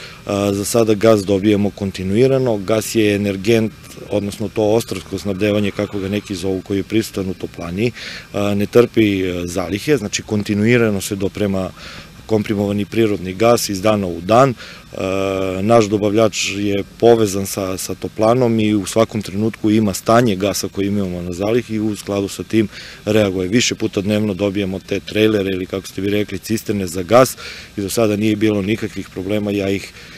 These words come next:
i ne očekujem, e, nadalje. Što se tiče trideset prvog, opet da kažem ponovo, ne-, neki neobičan doček nove godine zbog epidemioloških mera, verovatno će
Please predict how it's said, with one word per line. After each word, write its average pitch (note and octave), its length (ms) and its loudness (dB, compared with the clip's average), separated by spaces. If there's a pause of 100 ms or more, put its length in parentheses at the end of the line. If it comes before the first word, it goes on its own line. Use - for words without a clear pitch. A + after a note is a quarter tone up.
(120)
i G#2 120 -2
ne G2+ 160 0
očekujem, G2 680 -4
e, F#2+ 400 -4
nadalje. G2+ 400 -2 (380)
Što - 180 -2
se - 80 -4
tiče C3 240 4
trideset A#2+ 560 2
prvog, B2+ 320 6 (240)
opet A#2 360 0 (140)
da A2 120 -2
kažem G2 380 -2
ponovo, G#2 420 0
ne-, G#2 220 2
neki G2+ 260 -2
neobičan A2 640 4 (420)
doček A2 400 2
nove A2 320 2
godine A2+ 640 2
zbog F#2+ 360 -2
epidemioloških G#2 1120 0
mera, A2+ 280 4
verovatno G2+ 500 0
će G2+ 240 0